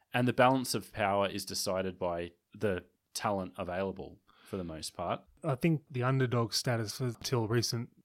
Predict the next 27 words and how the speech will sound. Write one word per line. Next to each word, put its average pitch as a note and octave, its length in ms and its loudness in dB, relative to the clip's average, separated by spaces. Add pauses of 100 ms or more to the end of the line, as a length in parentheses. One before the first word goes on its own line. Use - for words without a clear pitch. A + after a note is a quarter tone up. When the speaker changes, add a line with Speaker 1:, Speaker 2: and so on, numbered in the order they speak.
Speaker 2:
dynasties A#2+ 580 -4 (260)
created A#2+ 360 0
that A#2 160 -2 (280)
edge A#2+ 200 -2
on A2+ 120 0
passion. A2 440 -6 (280)
Speaker 1:
Yeah, A#2 300 4
but B2+ 180 8
I C#3+ 100 8
think F3+ 340 0 (240)
it C#3+ 160 2
had C3+ 160 -2
started C3 460 4
to A#2+ 120 -6
run G#2 240 2
its - 180 -6
course G2 600 -2 (320)
by F#2+ 420 4 (140)
the G2 100 -2
nineties, F#2 720 -4 (460)
and A#2 220 0
this C#3 420 2
one A2+ 240 2
series G2+ 500 0
is G2 160 -6
an G2 100 -4
anomaly, F2 600 -6